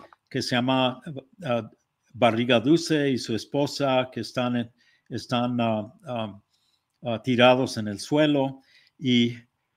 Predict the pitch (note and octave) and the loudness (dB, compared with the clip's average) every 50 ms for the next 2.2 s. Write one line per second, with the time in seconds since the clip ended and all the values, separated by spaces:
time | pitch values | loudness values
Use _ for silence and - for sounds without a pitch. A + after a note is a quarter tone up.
0 | _ _ - D3+ E3 E3+ E3+ G#3 G#3 G3 F#3+ - - D3+ C3+ C3 B2+ A#2 A#2 A2 | _ _ -2 0 0 0 0 -2 0 0 0 0 2 2 4 4 6 4 4 4
1 | A#2 A2+ G#2+ G#2+ - E3+ E3+ E3+ E3+ D#3+ D#3 D3+ D3 C#3+ C#3+ - - C3+ A#2+ A#2+ | 4 2 2 2 0 0 2 4 4 4 2 2 0 -2 -6 -10 -4 -2 -2 -2
2 | A#2+ A#2+ - | -2 -4 -8